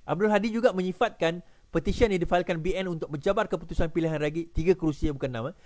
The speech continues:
tiga kerusi Parlimen Terengganu sebagai perang saraf.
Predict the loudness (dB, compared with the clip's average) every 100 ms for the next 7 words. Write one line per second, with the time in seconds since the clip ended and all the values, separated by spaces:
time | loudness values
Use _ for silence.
0 | -20 6 8 8 4 2 0 0 2 2
1 | 2 0 0 2 2 0 0 2 2 2
2 | -2 2 4 4 0 0 -2 -8